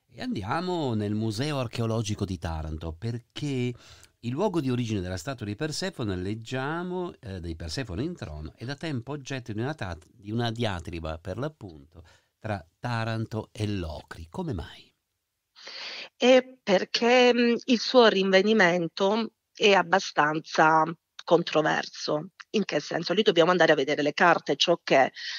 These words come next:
Speaker 2: ehm, l'epoca in cui è stata ritrovata la statua,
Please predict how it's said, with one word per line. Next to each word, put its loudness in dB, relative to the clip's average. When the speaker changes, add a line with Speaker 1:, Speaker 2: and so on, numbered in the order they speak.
Speaker 2:
ehm, 4
l'epoca 8
in 4
cui 2
è 4
stata 4
ritrovata 6
la 6
statua, 4